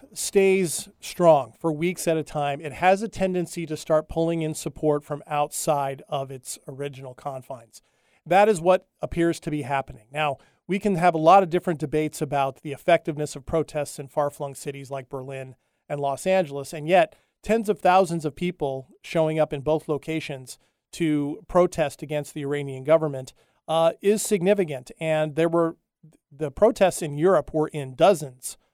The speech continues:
of cities. That one just mentioned Berlin. Uh, there are a number of Iranian nationals who live abroad. That has been the case for a very long time, even before the nineteen seventy-nine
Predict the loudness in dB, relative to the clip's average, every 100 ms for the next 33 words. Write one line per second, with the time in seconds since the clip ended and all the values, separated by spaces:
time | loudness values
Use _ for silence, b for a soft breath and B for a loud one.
0 | _ -6 -6 -2 -4 -4 -8 -6 -6 -6
1 | -6 -6 -6 -6 -8 -10 -12 -16 -12 -4
2 | -4 -4 -10 _ _ _ 2 4 4 2
3 | 2 4 10 10 10 6 4 4 6 2
4 | 4 0 0 -2 -2 -4 -2 -4 -4 -6
5 | -10 -8 -8 -2 2 2 0 -4 0 0
6 | 0 -6 -10 -8 -6 -6 -6 -8 -8 -8
7 | -12 -14 -4 0 0 0 -4 -6 -10 -8
8 | -8 -10 -10 -4 -2 0 -4 -10 -12 -16
9 | -12 -12 -12 -14 -14